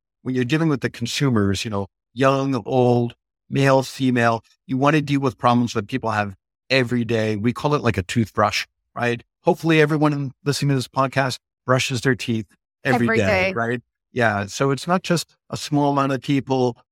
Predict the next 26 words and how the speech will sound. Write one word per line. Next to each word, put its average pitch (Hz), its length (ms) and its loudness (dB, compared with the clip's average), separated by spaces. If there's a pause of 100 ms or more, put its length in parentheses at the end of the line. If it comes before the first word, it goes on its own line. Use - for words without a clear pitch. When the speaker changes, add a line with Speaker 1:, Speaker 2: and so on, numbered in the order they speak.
(140)
Speaker 1:
once 147 340 2
in 131 80 -4
a 120 40 0
while. 98 460 -2 (220)
We're 131 80 -6
trying 151 300 -2
to 147 80 -2
tackle 135 360 -2
problems 117 560 0
that 110 140 0
are 101 160 -4 (560)
daily 143 380 2
problems 107 640 -2 (320)
for 127 140 -4
the 110 100 -2
mass 110 640 -2 (100)
of 113 200 -4
consumers. 98 400 -10 (340)
That's - 340 -4 (120)
hence 147 300 -2
the 127 140 -8
term 117 240 -4
a 107 60 -4
toothbrush 101 520 -6
approach. - 440 -16 (420)
Speaker 2:
Yeah. 196 220 -4